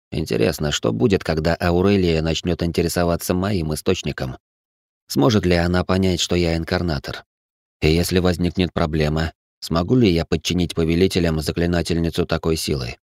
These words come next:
«Что-то интересное обсуждаете?» ледяным тоном поинтересовалась Аурелия, останавливаясь перед нами. Холодные, красиво подведенные глаза заклинательницы смотрели спокойно и равнодушно.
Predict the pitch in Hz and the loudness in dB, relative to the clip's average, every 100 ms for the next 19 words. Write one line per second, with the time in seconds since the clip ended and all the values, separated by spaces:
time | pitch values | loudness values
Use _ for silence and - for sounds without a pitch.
0 | _ _ _ _ - 147 143 131 127 135 | _ _ _ _ -2 0 4 4 6 4
1 | 175 - 113 107 - 113 101 107 107 107 | 4 4 4 4 4 2 4 4 4 4
2 | 127 - _ _ _ _ 95 90 92 90 | 2 2 _ _ _ _ 0 2 2 2
3 | 85 90 90 87 87 87 90 87 90 82 | 2 2 2 0 0 0 0 0 0 2
4 | 82 80 82 87 85 80 78 78 - _ | 0 0 0 0 0 0 0 -2 -6 _
5 | - - 101 98 90 87 85 80 - 85 | -10 -4 0 2 2 2 0 -2 0 0
6 | 85 80 65 57 - _ _ _ _ - | 0 -2 -4 -8 -14 _ _ _ _ 2
7 | 101 120 107 107 98 85 90 - 98 92 | 4 4 4 4 2 0 -2 2 2 2
8 | 87 90 90 95 90 87 85 90 90 87 | 0 0 2 2 2 0 0 0 0 0
9 | 87 85 92 92 85 80 78 78 - 87 | -2 0 0 0 -2 -2 -2 -4 -2 -2
10 | 90 85 85 - 82 98 92 76 73 _ | 0 0 0 -2 -2 0 0 -2 -6 _
11 | - - 104 107 110 71 - - | -8 -4 -2 0 0 0 -4 -10